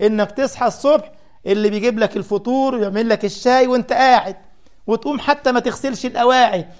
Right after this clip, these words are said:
عندك اللي بيخدمك هناك. لا، انت اللي هتعمل أكلك، وانت اللي هتغسل هدومك،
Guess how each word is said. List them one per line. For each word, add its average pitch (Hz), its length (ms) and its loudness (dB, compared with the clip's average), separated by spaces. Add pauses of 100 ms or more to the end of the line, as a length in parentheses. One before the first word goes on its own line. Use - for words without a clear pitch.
(100)
عندك 247 440 2
اللي 240 140 -2
بيخدمك 208 640 0
هناك. 240 240 -4
لا، 254 400 -2 (1700)
انت 202 220 -4
اللي 175 180 0
هتعمل 170 920 -4
أكلك، 226 460 -2
وانت 196 240 -6
اللي 170 180 -4
هتغسل 165 520 -6
هدومك، 240 600 -2